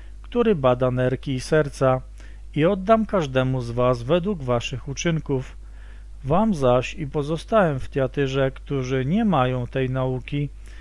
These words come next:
i którzy nie poznali, jak mówią, głębin szatana, oświadczam, nie nałożę na was innego brzemienia. Trzymajcie się jednak tego, co macie, aż przyjdę.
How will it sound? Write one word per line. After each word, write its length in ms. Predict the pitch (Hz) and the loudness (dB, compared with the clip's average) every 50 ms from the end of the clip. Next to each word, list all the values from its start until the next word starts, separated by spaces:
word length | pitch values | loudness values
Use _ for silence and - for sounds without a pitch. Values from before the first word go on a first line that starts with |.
| - - - - | -16 -12 -6 -2
i 120 | 160 143 | -2 -2
którzy 540 | - - 165 156 147 143 156 143 139 135 143 156 | -2 -2 -2 -2 0 0 2 2 2 0 0 -2
nie 200 | 156 170 220 233 | 0 0 0 0
poznali, 880 | - - 185 147 131 131 147 170 175 156 131 120 117 127 131 - 139 | -2 -2 -4 -2 -2 0 2 4 4 4 4 2 0 -2 -4 -4 -2
jak 300 | 127 127 123 123 - - | 0 0 0 0 -2 -2
mówią, 520 | 143 151 180 175 135 127 131 127 127 127 131 - - - - - - - - - - | 0 0 0 0 0 0 0 -2 -2 -4 -6 -8 -12 -16 -16 -16 -16 -16 -16 -8 -2
głębin 460 | 127 139 160 185 190 185 196 214 202 | 2 4 4 6 4 4 2 0 0
szatana, 680 | 190 - 220 208 - - 151 123 123 120 117 120 131 - - - | 0 0 0 0 2 2 2 2 2 0 -2 -2 -4 -6 -8 -6
oświadczam, 800 | 151 147 - - 175 156 143 - - - 147 139 131 127 131 139 - - - - - - - - - | -6 -6 -2 0 2 2 2 0 -2 -2 0 2 2 2 0 -2 -8 -12 -18 -18 -16 -16 -14 -8 -4
nie 160 | 143 139 139 139 | 0 0 2 2
nałożę 540 | 139 131 131 135 151 185 196 190 214 226 | 2 2 2 4 2 2 2 2 2 2
na 240 | 214 180 139 131 127 | 2 4 4 2 2
was 340 | 120 123 127 127 123 - - | 2 2 2 0 0 -2 -6
innego 500 | - 143 139 135 131 127 127 123 131 127 | -4 -2 -2 0 0 0 0 0 -2 -2
brzemienia. 640 | 120 123 127 135 139 147 143 135 131 127 123 120 117 - - - - - - - - - - - - | -2 -2 -2 -2 0 0 0 0 0 0 -2 -4 -4 -8 -10 -16 -16 -16 -16 -16 -16 -16 -16 -14 -10
Trzymajcie 540 | - - 190 196 220 214 196 165 - 160 135 | -6 -2 2 4 6 6 4 4 2 0 -2
się 200 | - - 131 131 | -2 -2 -2 0
jednak 320 | 131 131 123 131 131 123 | 0 0 0 -2 -4 -4
tego, 420 | - - 135 127 127 127 143 139 139 | -4 -2 0 0 0 2 0 0 0
co 180 | - - 170 | 0 -2 0
macie, 500 | 170 175 175 175 - - - 131 120 123 - - - | 2 2 2 2 0 0 -2 -2 -2 -4 -4 -4 -2
aż 200 | 160 180 - - | -2 -2 -2 -4
przyjdę. 600 | - - - 139 127 123 117 123 120 120 131 | -8 -4 -2 -2 0 0 0 -2 -2 -2 -4